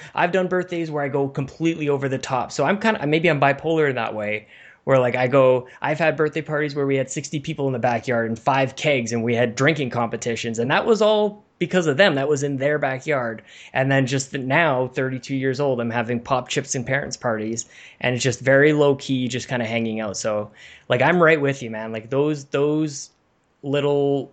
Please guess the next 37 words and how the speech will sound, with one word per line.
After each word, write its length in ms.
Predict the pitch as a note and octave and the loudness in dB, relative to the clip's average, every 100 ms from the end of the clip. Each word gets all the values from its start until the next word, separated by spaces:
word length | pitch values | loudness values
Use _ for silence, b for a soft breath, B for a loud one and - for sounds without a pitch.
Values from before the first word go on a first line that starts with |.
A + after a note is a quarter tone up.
| _ | _
um, 500 | B2+ A#2+ A#2 A2 A2+ - _ _ _ - - b b b b b b b b _ | -4 -2 -2 -6 -10 -14 _ _ _ -20 -20 b b b b b b b b _
just 360 | - A3+ - - B B B _ _ _ | 0 2 0 -10 B B B _ _ _
actions 560 | - C#3 C3+ C#3 A2 G#2+ | 0 0 0 -4 -6 -8
that 80 | A#2 | -8
our 80 | A#2 | -6
parents 440 | - B2+ A#2+ A#2+ | -2 -2 -2 -8
do, 400 | A#2+ A#2 B2 D#3 | -8 -6 -4 -4
do 120 | C#3+ | -4
you, 80 | B2 | -4
like, 240 | A#2+ A2+ _ _ _ - | -4 -6 _ _ _ -4
I, 320 | B2 C3+ C#3 | 0 4 4
I 120 | C#3+ | 4
love 380 | D#3 D#3 D#3+ C#3+ | 4 6 4 4
that 140 | C#3+ | 0
you 260 | B2+ C3+ C#3+ | 0 -2 -2
recognize 600 | C3 C3 C#3+ C3+ A#2+ A#2 | 0 -2 -2 -2 -4 -4
that, 260 | A#2 A2 - | -4 -4 -4
and 160 | B2 A#2 | -4 -4
especially 500 | A#2 C#3 A#2+ C3 A#2+ | 0 0 0 0 0
with 360 | A#2+ A#2 - _ _ _ _ | 0 -2 -10 _ _ _ _
you 140 | - A#2+ | -6 0
having 220 | B2 A#2+ | 0 2
a 60 | A#2+ | 0
little 220 | B2 B2 | 2 2
one 140 | A#2+ | 2
on 100 | A#2 | 2
the 80 | A2 | 0
way, 320 | A2 A#2 A#2 | 2 2 2
like, 160 | A2 G#2+ | 2 2
I 80 | A#2 | 2
got 140 | C3 | 4
to 120 | B2+ | 4
imagine 480 | A#2+ A#2 A#2+ A#2 A#2 | 2 2 0 0 -2
that 300 | G#2+ A2 G#2+ B B B - | -2 -4 -4 B B B -4
you 160 | B2+ | -2
start 280 | A#2+ C3+ B2 | 2 2 2
to 540 | - C3 A#2+ A#2+ A#2 | 0 0 0 0 -2